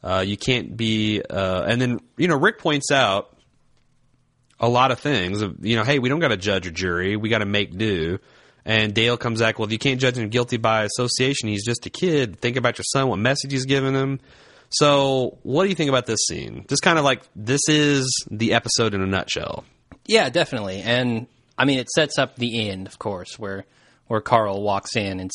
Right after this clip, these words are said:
Speaker 2: sees his dad about to kill the guy, and then Rick can't do it. Um, I, throughout this whole episode, I feel like Dale has some very, very good points.
Speaker 1: Right.
Speaker 2: Except, in my opinion, they're trumped by the world they're now living in.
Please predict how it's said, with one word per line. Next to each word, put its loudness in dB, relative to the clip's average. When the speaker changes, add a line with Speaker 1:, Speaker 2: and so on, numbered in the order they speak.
Speaker 2:
sees 0
his -4
dad 2
about -4
to -12
kill -4
the -6
guy, -6
and -8
then -10
Rick -8
can't -10
do -6
it. -12
Um, -2
I, 4
throughout 2
this -4
whole 2
episode, 0
I 0
feel 0
like 0
Dale 2
has -2
some -6
very, 0
very 0
good -2
points. -4
Speaker 1:
Right. -6
Speaker 2:
Except, 2
in -2
my 4
opinion, 0
they're 2
trumped -2
by 0
the -4
world 0
they're -4
now -2
living -8
in. -16